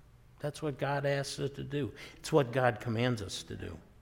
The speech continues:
Now, maybe not for you, but in my eyes, the way I see the world, I don't think this is natural. I'll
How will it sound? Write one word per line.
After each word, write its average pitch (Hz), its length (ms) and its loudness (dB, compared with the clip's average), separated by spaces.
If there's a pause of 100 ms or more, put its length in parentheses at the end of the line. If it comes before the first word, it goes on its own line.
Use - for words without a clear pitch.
(1160)
Now, 143 340 12 (680)
maybe 202 440 12
not 175 240 12
for 151 220 8
you, 120 500 8
but 120 200 8 (500)
in 147 160 8
my 170 420 12
eyes, 113 360 6
the 156 60 6
way 151 220 12
I 151 120 12
see 147 240 6
the 127 100 6
world, 127 240 6
I 156 120 12
don't 165 220 12
think 147 180 4
this 135 200 4
is 117 100 0
natural. 107 520 4
I'll 113 100 0